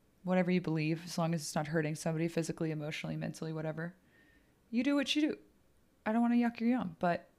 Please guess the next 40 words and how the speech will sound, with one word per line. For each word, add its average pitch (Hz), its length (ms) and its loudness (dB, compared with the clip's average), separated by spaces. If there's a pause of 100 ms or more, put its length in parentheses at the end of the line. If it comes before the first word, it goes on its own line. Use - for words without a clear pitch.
(140)
it's 190 160 -6
so 247 120 0
silly 220 360 4
when 151 120 0
they 156 100 0
say, 165 260 -2 (360)
"I 233 40 -4
wanna 233 140 4
thank 220 220 -2
God." 175 320 -4 (680)
For 185 100 -2
this 170 220 -4
award. 165 400 -2
I'm 175 100 -4
like, 170 240 -4
"You 202 80 0
think 202 280 -2
they, 185 380 2 (1300)
of 185 100 2
all 175 200 6
the 170 80 -4
things, 165 580 -6 (960)
they 170 160 2
gave 165 240 2
you 165 100 2
this 156 160 -2
Academy 160 420 -4
Award?" 160 400 -2 (360)
I 196 80 2
know 202 160 10
it's 185 280 4
rooted 170 360 2
somewhere 165 400 0
in, 156 120 -2
like, 156 200 -6
perseverance 147 760 0
and, 147 220 -4 (1080)
you 170 120 -2
know, 156 140 0
being, 156 460 -2